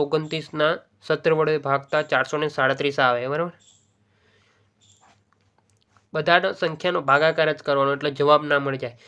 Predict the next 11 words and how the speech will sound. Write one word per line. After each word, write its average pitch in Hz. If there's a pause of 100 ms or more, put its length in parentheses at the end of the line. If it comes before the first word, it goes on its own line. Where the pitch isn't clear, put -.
(280)
ધ્યાન 170
રાખવાનું 180
કે 185
શેષ 165
ઝીરો 156
આવે, 131 (760)
બરાબર? 180 (140)
વીડિયોને 180
લાઈક 151
કરી 165
દેજો 175